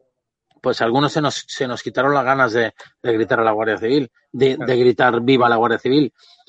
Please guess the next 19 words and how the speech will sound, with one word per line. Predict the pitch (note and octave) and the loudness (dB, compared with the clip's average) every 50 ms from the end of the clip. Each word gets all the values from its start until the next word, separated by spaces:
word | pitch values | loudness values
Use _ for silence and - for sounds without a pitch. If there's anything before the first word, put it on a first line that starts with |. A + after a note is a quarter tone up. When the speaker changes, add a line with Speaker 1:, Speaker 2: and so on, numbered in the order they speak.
| _ _ _ _ | _ _ _ _
Speaker 1:
Pero | - C3+ B2+ B2+ C3 B2+ B2 B2 A#2+ A#2+ A#2 A#2 - _ _ _ _ | -2 -2 0 2 2 2 2 2 0 -2 -2 -4 -6 _ _ _ _
que | - D3 C#3 C3 | -4 -2 -2 -2
a | B2 | -2
nosotros | B2 B2+ - - G3 F#3 - - F3+ E3+ D3 - - | -4 -6 -2 0 -2 0 2 0 0 0 -2 -2 -4
nos | D#3+ D3+ B2+ - | -6 -4 0 0
usa | F#3+ E3+ - - E3 D3+ D3+ C#3+ C#3 C3 A#2+ | -2 -2 0 -2 -2 -2 -2 -4 -6 -8 -8
como | - C#3+ C#3+ C#3 | -8 -8 -6 -6
instrumentos, | C3 - - D3 D#3 D#3+ D3+ A#2 B2 A2+ G#2+ - - - - _ _ | -8 -6 -4 -2 -2 -2 -2 -4 -6 -6 -8 -10 -16 -20 -20 _ _
no, | A#2 G2+ F#2+ G#2 - C3+ _ _ _ _ _ _ _ _ _ _ _ | -10 -10 -10 -10 -14 -18 _ _ _ _ _ _ _ _ _ _ _
para | - A2+ A2 A2+ | -2 -2 0 0
nada, | A2+ A2 G2+ G2 F#2+ G#2 | 0 -2 -2 -4 -6 -6
no, | A2+ A2 G#2+ | -6 -6 -6
no | G#2+ | -6
estoy | G#2+ - - B2+ | -8 -8 -6 -6
de | A2 | -6
acuerdo. | F#2 - G2+ F2 F#2+ G2+ - _ _ _ _ _ _ _ _ _ _ _ _ _ _ _ _ _ | -4 -6 -8 -10 -10 -14 -16 _ _ _ _ _ _ _ _ _ _ _ _ _ _ _ _ _
Speaker 2:
Ujú. | D#3+ C#3 C3 C3+ - _ _ _ - _ _ _ _ _ _ _ _ _ _ | -10 -10 -10 -12 -14 _ _ _ -20 _ _ _ _ _ _ _ _ _ _
Interesante, | - D#3+ D3 C#3 D3+ B2+ C3 - D#3 D#3+ C#3+ C3 C#3 B2+ | -6 -4 -4 -2 -2 -4 -4 -4 -2 -2 -2 -4 -4 -6
interesante. | B2 B2 B2 B2 B2 A#2+ C#3+ C#3 C3 - C#3 A#2+ A#2 | -8 -8 -8 -8 -6 -4 -4 -4 -4 -4 -8 -10 -12